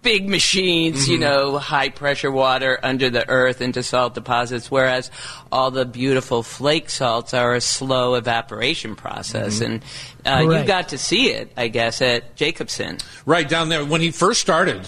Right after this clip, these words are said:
Speaker 2: uh, we had him here at the Hot Stove a few times, but even before then, at summer camp, we had him over at the ballroom. Uh, when he first started, he had a, um, well, first he would go out in boats and drop kettles down to get water off closer to the bottom, the more pristine water, I guess.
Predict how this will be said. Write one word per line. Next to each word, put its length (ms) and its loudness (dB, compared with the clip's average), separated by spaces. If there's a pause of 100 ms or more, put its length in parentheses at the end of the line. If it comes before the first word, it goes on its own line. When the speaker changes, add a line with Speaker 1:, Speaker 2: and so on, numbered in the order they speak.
(120)
Speaker 2:
uh, 240 0
we 120 0
had 140 0
him 80 -2
here 160 0
at 80 -4
the 80 -6
Hot 180 0
Stove 320 0
a 20 -10
few 200 -2
times, 300 -2
but 240 -2
even 200 0
before 380 2
then, 180 -2
at 100 -8
summer 240 -4
camp, 340 -4
we 140 0
had 160 0
him 140 -2
over 280 0
at 120 -4
the 60 -6
ballroom. 520 0 (480)
Uh, 140 0
when 120 0
he 80 2
first 240 0
started, 380 0
he 300 0
had 400 0
a, 400 -2 (220)
um, 280 -4 (600)
well, 140 0
first 280 2
he 60 2
would 120 2
go 100 4
out 180 0
in 120 -6
boats 440 0
and 120 -2
drop 340 0 (500)
kettles 420 0
down 300 0
to 40 -4
get 240 -2
water 320 2
off 440 -2
closer 320 -2
to 120 -2
the 120 0
bottom, 360 2
the 80 -4
more 240 -4
pristine 520 -2
water, 300 2
I 80 -4
guess. 360 -2